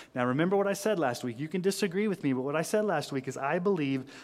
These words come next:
the second coming and our being caught up in the air, whether we're alive or whether we're dead, it's a resurrection.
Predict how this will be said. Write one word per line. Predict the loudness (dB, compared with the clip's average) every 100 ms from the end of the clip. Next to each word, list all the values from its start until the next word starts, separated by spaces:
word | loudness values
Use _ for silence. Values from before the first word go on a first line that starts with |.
| -8
the | -4
second | -2 2 0 2 -4 -6
coming | -10 -2 0 2 0 0 -2 -4 -8 -20 -20 _ _ _ _ _ _ -6
and | -2
our | 4 4
being | 4 2 0
caught | 0 0 0 2
up | 0 0 -10 -10
in | -4 0
the | -2 0
air, | 2 2 2 0
whether | 2 2 4
we're | 4
alive | 4 4 4 4 4
or | 4
whether | 2 2
we're | 2 0
dead, | 2 2 2
it's | 0
a | 0
resurrection. | 0 0 -2 0 -4